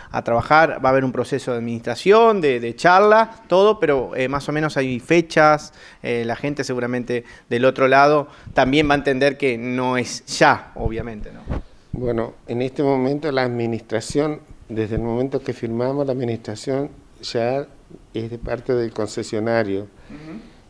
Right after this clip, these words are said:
Speaker 2: Y los proyectos, bueno, son una vez que se levante la pandemia, que se levante todo, y bueno,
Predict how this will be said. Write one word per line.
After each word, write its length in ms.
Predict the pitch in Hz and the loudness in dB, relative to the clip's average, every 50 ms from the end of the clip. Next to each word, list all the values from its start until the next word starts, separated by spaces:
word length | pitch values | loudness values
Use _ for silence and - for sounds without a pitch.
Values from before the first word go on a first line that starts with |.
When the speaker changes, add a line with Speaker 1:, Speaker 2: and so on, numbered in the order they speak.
| _ - | _ -10
Speaker 2:
Y 100 | - 135 | -6 -4
los 120 | 143 120 | -4 -4
proyectos, 520 | - - 131 113 - - 156 165 - 185 139 | -4 -4 -6 -6 -4 -4 -6 -4 -4 -4 -2
bueno, 240 | 113 127 139 123 104 | -2 0 0 -2 -4
son 340 | - - 120 117 110 104 - - - - | -4 -4 -4 -4 -4 -4 -8 -12 -10 -6
una 240 | - 120 123 127 | -4 -2 0 0
vez 180 | 123 123 131 127 | 0 0 -2 -4
que 100 | - 123 | -6 -8
se 160 | 113 - 120 | -8 -6 -4
levante 400 | 113 113 113 117 120 120 117 120 | -4 -2 -2 -2 -2 -2 -4 -4
la 100 | 113 117 | -4 -4
pandemia, 560 | 113 117 113 110 113 123 127 131 127 120 110 | -2 -2 -4 -2 -2 -2 -2 -2 -2 -2 -4
que 80 | - 110 | -6 -8
se 140 | - - - | -10 -10 -8
levante 440 | 113 110 113 120 120 117 117 127 113 | -6 -4 -2 -2 -2 -4 -4 -8 -8
todo, 380 | - - 123 127 135 151 165 165 - - - - - - - - - - _ _ _ - | -4 -2 -2 -2 -2 -2 -6 -8 -12 -20 -20 -20 -20 -20 -20 -20 -20 -20 _ _ _ -8
y 120 | 139 117 | -6 -4
bueno, 280 | 104 113 117 110 110 107 | -2 -2 -4 -4 -6 -8